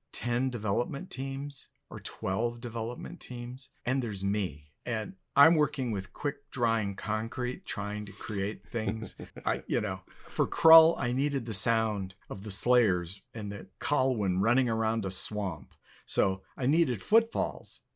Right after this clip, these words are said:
Speaker 1: like Foley footfalls, right? And there's two different sounds there, 'cause when your foot goes in the swamp and when it comes back out, it's different. And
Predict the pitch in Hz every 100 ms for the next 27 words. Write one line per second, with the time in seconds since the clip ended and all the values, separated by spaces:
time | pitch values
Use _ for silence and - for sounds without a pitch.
0 | _ - 127 - 220 233 143 90 - -
1 | 190 - 87 - - 110 123 - - 127
2 | - _ - 131 - 214 156 131 110 165
3 | 202 175 95 80 85 - 98 117 104 101
4 | 175 190 120 107 156 220 135 - 101 90
5 | 98 120 113 107 - - - - - -
6 | - 135 110 - 127 110 185 208 139 -
7 | - - 120 190 196 139 131 - - 156
8 | 151 151